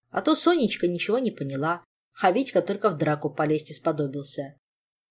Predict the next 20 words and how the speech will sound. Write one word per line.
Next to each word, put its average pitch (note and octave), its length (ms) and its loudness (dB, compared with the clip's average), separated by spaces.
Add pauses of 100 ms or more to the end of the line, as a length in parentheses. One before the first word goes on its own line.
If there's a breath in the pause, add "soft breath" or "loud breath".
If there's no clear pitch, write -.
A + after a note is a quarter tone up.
(760)
"Мало D3 440 0
Витька D#3+ 360 0
его D3+ 180 2
долбанул", D3 800 0 (680)
проворчал C#3 480 -4
кузен. C3 440 -8 (540)
"Я D#3 300 2
бы A3 120 6
этому E3+ 240 0
господину D3+ 600 0
так - 340 0
врезал, D3 440 -2
чтобы E3 320 -2
закаялся D3+ 580 0
впредь D4 360 -4
совать G3 440 -2
нос E3 200 -4
куда D3+ 220 -2
не E3 120 -4
следует. - 600 -6